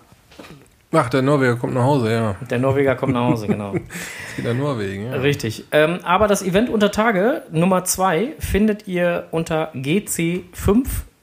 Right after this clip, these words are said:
Speaker 2: T null W acht. Der Strose kämpft immer noch mit seinem, ähm,
Speaker 1: <laughs> Das
Speaker 2: mit seinem
Speaker 1: ist
Speaker 2: Rechner.
Speaker 1: so bescheiden, ey.
Speaker 2: Ähm, wer da halt, wie gesagt, dann Bock dran hat, ihr habt's ja grad gehört,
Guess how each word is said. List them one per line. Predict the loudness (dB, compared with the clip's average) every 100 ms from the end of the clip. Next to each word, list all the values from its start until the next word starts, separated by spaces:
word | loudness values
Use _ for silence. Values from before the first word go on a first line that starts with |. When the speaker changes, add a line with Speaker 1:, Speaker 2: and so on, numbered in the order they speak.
| _
Speaker 2:
T | 0 2 4 0 -6 _ -4
null | 2 4 2 0 -8
W | -8 0 0 0 -8 -20 _ _ -2
acht. | 0 0 -10 -16 -20 -20 -20 -20 _ -2
Der | -2
Strose | -2 0 2 2
kämpft | -2 -4 -2
immer | 0
noch | 0 2
mit | 0
seinem, | 2 2 2 0
ähm, | -2 0 0 -2 0 -2
Speaker 1:
<laughs> | -2 -8
Das | -8 -6
Speaker 2:
mit | -6 0
seinem | 2 2
Speaker 1:
ist |
Speaker 2:
Rechner. | 0 0 -2
Speaker 1:
so | -2
bescheiden, | -4 -4 -4 -2 -4 -2 -4 -2 -4 -8 0
ey. | 4
Speaker 2:
Ähm, | 4 4 2 0 -8 -20 _ _ _ _ _ -12
wer | 2 4 6
da | 4 4
halt, | 0 0
wie | -2
gesagt, | 0 2
dann | 2 2
Bock | 2 0
dran | -2 -2
hat, | -2 -2
ihr | -4
habt's | -2 -4
ja |
grad | 0 0 0
gehört, | 0 4 2 0